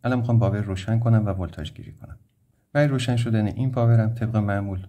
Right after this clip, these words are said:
باید سیم مشکی رو به سبز متصل کنیم. من یه سیم لنگ کردم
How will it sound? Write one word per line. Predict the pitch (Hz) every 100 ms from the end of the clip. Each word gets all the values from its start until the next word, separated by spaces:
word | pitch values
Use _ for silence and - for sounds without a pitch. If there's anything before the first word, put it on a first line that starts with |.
| _
باید | 104 104
سیم | - 107 95 92 92
مشکی | 95 95 - 123
رو | 135 135
به | 110
سبز | - - 113 117 87
متصل | 82 82 - 80
کنیم. | - - - - - - - - - - _ _ _ _ _ _ _ _ _ _
من | 113
یه | 104
سیم | - 110 110
لنگ | 120 120
کردم | 120 123 127 135 147